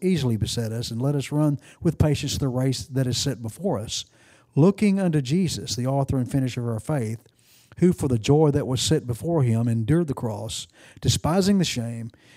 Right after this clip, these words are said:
and is set down at the right hand of, of the throne of God. For consider him," and that's, that's the, we're gonna talk about this, but "for consider him that endured such contradiction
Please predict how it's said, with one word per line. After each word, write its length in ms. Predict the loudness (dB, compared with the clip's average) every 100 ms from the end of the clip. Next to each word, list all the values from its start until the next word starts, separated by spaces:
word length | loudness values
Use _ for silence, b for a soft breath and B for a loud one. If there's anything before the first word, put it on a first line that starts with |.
| B
and 100 | 4
is 100 | 4
set 280 | 4 0 2
down 220 | 2 2
at 80 | 0
the 80 | -2
right 220 | -2 2
hand 220 | 2 2
of, 160 | -2 -4 b b -4
of 120 | 0
the 60 |
throne 300 | 0 2 2
of 100 | 0
God. 380 | -2 -2 -4 -8 -18 b b -4
For 140 | 0
consider 480 | 2 2 4 4 4
him," 440 | 4 2 2 -8 -12 _ _ -20 _
and 100 | 0
that's, 220 | 2 0
that's 260 | -2 -4 -4
the, 100 | -10 -16 _ _ _ -20 -20 b b
we're 120 | -2 0
gonna 160 | 2
talk 240 | 0 -2 -2
about 160 | -2
this, 120 | -2
but 160 | -2 -4 B B _ _
"for 180 | 2 2
consider 720 | 2 0 0 0 0 0 0
him 500 | 2 2 2 -2 -10 -14 B B B -4
that 240 | 2 2
endured 480 | 2 2 4 4 2
such 320 | 2 0 0
contradiction 840 | -2 -2 0 0 2 0 -2 -6